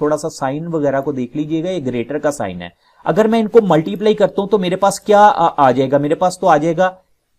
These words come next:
a b greater than under root n into under root n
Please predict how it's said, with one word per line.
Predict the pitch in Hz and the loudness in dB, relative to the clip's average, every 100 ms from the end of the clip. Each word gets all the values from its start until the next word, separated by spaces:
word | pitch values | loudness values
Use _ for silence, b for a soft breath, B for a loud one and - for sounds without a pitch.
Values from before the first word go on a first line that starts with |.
| _ | _
a | 139 143 165 | 2 4 2
b | 143 170 277 - _ _ _ _ _ _ _ _ - | 0 -2 -4 -10 _ _ _ _ _ _ _ _ -20
greater | 104 143 135 123 160 | -4 0 0 0 -2
than | 156 202 240 _ _ _ _ _ _ - | 0 -2 -4 _ _ _ _ _ _ -10
under | 131 127 135 | -6 0 0
root | 147 175 - | 2 -2 -4
n | 165 196 247 _ _ _ _ _ _ _ _ _ _ _ _ _ _ _ 143 | -6 -6 -8 _ _ _ _ _ _ _ _ _ _ _ _ _ _ _ -10
into | 143 165 185 147 | -6 -4 -4 -6
under | 135 127 | -2 0
root | 123 131 | 0 -4
n | - 98 | -6 -8